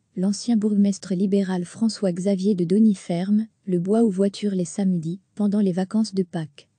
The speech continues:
Son successeur Freddy Thieulement, P S, veut aller plus loin et marquer le coup, appuyé par ses partenaires d'écolo. Le cinq mars deux mille un,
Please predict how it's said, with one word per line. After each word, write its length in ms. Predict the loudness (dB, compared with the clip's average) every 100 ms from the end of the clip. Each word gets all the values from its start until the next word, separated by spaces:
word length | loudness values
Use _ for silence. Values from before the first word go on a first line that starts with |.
| _ _ _
Son 200 | -6 -6
successeur 640 | -4 -6 -4 -2 -2 -2
Freddy 320 | -4 -2 -2
Thieulement, 540 | -2 -2 0 0 -2 -4 -10 -2
P 140 | 0
S, 480 | 0 -2 -8 -20 _ _
veut 200 | -2 2
aller 180 | 2 2
plus 220 | -2 -2
loin 280 | 2 2 2
et 100 | 2
marquer 400 | 2 0 -2 0
le 100 | 0
coup, 300 | -4 -6 -6 -6 _
appuyé 480 | -6 -2 0 0 0
par 160 | -2
ses 140 | -4 -4
partenaires 540 | -4 0 2 2 2
d'écolo. 460 | -4 -2 -2 -2 -6 _ _ _ _
Le 120 | -4
cinq 320 | -4 -2 0 2
mars 340 | 0 0 -4
deux 140 | 2
mille 200 | 4 4
un, 200 | 2 -2